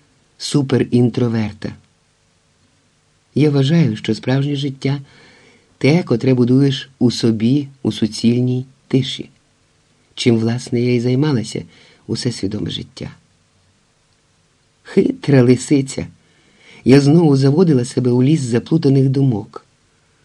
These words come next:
ховалася за звивинами і кольоровими інтегралами приспаного мозку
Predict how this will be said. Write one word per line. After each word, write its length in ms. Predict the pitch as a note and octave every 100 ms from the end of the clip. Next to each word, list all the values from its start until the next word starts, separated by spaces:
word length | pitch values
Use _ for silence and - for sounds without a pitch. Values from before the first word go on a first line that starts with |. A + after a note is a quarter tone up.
| _ _ _
ховалася 560 | - C#3 E3 D#3+ D3 C3
за 240 | C3 B2+ -
звивинами 800 | A2 A2+ C#3+ D#3+ C3+ A#2+ A2+ -
і 140 | - A#2
кольоровими 600 | - A#2+ B2 C#3 B2+ B2
інтегралами 880 | A2 A#2 A2 A2 B2 C3+ B2+ G#2+ G2 - _ _ _
приспаного 640 | B2+ C#3 C3+ B2 B2 B2+
мозку 520 | B2+ A#2 G#2+ - -